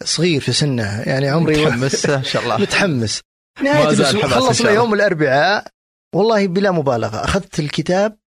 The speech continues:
Speaker 1: اللي هو المستدرك الحاكم،
Speaker 2: الأصل.
Speaker 1: عليه تلخيص، عليه، عليه تلخيص الذهبي، وجردت الكتاب في أربع مجلدات ضخام، جردته في أربعة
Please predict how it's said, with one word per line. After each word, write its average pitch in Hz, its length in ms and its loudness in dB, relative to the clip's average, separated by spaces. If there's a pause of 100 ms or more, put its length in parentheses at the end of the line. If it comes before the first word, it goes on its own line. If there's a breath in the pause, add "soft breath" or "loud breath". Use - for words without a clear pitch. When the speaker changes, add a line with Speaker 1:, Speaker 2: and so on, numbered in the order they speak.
(560)
Speaker 1:
اللي 135 100 0
هو 143 80 2
المستدرك 143 480 -2
الحاكم، 175 520 -2 (100)
Speaker 2:
الأصل. - 340 -2
Speaker 1:
عليه 151 100 2
تلخيص، - 420 -4 (280)
عليه، 143 280 0
عليه 143 160 0
تلخيص 156 340 -2
الذهبي، 110 420 -4 (640)
وجردت 165 420 -2
الكتاب 147 340 -2
في 147 100 -4
أربع 175 280 -2
مجلدات 139 720 0
ضخام، 110 400 -2 (260)
جردته 151 260 -2
في 147 100 -4
أربعة 160 180 -4